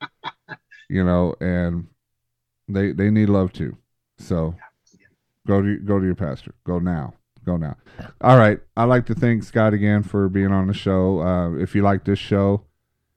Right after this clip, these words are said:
Speaker 2: uh, please, uh, subscribe. I'm on all major platforms, so you can hit all s-, subscribe on all of those. That'd be awesome.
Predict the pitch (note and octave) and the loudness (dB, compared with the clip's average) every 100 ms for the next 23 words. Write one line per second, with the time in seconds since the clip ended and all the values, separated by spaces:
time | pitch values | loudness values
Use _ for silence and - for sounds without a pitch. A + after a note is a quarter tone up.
0 | _ _ F2 F#2 F2+ - A2 A2 G#2+ G2+ | _ _ -2 0 -2 0 2 2 0 0
1 | G2 F#2 - G2+ - - F#2+ F#2 F#2 F#2+ | 0 0 -2 -8 -8 -4 0 0 -2 -4
2 | - E2 F#2 F#2 F2+ F2+ G#2+ A2+ A2+ A2+ | -8 -8 -4 -2 -2 -2 0 2 2 0
3 | G#2 G#2+ A#2 B2 A2+ A2 - - F#2 F#2 | -2 0 0 -2 -6 -6 -6 -6 -4 -4
4 | F#2 F2+ F#2+ F#2+ G2 G#2+ G2+ G2+ G2+ - | -4 -4 -2 -4 0 0 0 -2 -6 -10
5 | _ - G2 - - G2 F#2+ F#2 F#2+ G2 | _ -14 -14 -10 -4 -2 -2 -2 -2 0
6 | G2 G2 G2 G2+ F2+ E2+ F2 F2 F2+ F#2 | 0 0 -2 -2 -4 -4 -4 -4 -4 -6
7 | - G2 | -6 -6